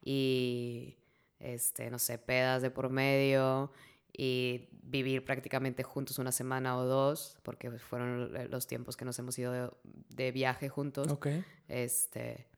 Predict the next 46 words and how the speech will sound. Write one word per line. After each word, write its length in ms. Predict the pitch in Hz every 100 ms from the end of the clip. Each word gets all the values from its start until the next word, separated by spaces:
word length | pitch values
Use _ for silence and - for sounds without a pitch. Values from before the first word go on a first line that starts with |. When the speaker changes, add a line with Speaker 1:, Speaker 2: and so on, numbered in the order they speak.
| _ _ _ _ -
Speaker 1:
haya 380 | 143 147 139 135
ese 360 | 135 131 131 123
respeto, 600 | 123 - 131 127 - 117
¿sabes? 520 | - 120 123 131 - -
Speaker 2:
Ok. 320 | 147 - - 127 131
Speaker 1:
Y, 400 | 131 147 135 131 -
y 160 | 139
al 120 | 131 127
mismo 260 | 135 131
tiempo 360 | 127 127 123 127
haya 280 | 123 123 123
ese 160 | 120
interés. 440 | 120 117 120 - -
Entonces, 480 | 123 135 131 143 - - - -
<laughs> 1000 | 180 - - - 220 - - - - -
muy 180 | 202
bien. 300 | 226 240 165 175
Speaker 2:
Eh, 120 | 185
es, 120 | 185
Speaker 1:
El 80 | 156
Speaker 2:
esos 300 | 190 196 226
viajes, 340 | 196 190 214 208
tengo 180 | 185 190
una, 220 | 202 -
tengo 160 | 180 180
una 140 | 196
duda 300 | 170 165 185
que 100 | 180
puedes 240 | 151 160 170
no 140 | 180
contestar, 720 | 180 175 147 - 143 143 170
pero, 260 | 175 156 131 - - 160
bueno, 200 | 185 160
dos 180 | 175 180
dudas. 280 | 165 147
Primero, 320 | 143 170 208 196
¿quién 240 | 196 196
reservó 300 | 202 196 180
el 60 | 180
hotel? 400 | 180 175 240 294
De 100 | 165
los 160 | 156
dos, 200 | 147 175
tú 180 | - 165
o 40 | 156
él. 140 | -